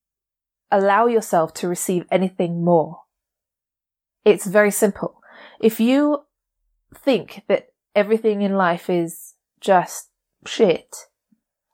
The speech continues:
and th-, then you have no hope. Okay? When you realize that you have something and you're grateful for it, you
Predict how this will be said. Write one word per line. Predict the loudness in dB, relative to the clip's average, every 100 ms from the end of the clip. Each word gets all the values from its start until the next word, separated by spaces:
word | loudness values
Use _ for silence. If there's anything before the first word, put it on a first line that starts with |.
| -4
and | -2 0 -2
th-, | -6 _ _
then | -2 0 0
you | 0
have | 0 0
no | 2
hope. | 0 0 -4 -8 -20 _ _ _ _ _ _ _ _ _
Okay? | -6 0 0 0 -8 -8
When | -2 0
you | 2 0 -2 _ -10
realize | -2 0 2 0 -2 -6
that | -4
you |
have | 0 0 -2
something | -8 -6 -6
and | -4
you're | -4
grateful | -2 0 -2 0 -6
for | -4 -4 -4
it, | -6 -10 _ -20 -20 _
you | -4 0 2 2 0 -6